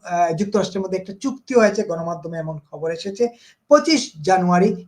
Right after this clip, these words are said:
এই খবরটি গণমাধ্যমে এসেছিল যে এলএনজি, আমি যদি বিডি নিউজের রিপোর্টের সূত্র ধরে বলি,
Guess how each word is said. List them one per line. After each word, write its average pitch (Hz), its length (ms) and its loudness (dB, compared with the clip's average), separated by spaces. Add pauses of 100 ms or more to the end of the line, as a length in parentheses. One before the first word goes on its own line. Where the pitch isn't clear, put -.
এই 170 160 -8
খবরটি 156 400 -4
গণমাধ্যমে 147 560 -4
এসেছিল 196 440 -4 (320)
যে 147 360 -2 (140)
এলএনজি, 220 680 4 (340)
আমি 175 240 -2
যদি 196 380 0
বিডি 202 200 0
নিউজের 226 340 2
রিপোর্টের 175 440 -6
সূত্র 165 300 -10
ধরে 160 160 2
বলি, 160 340 -2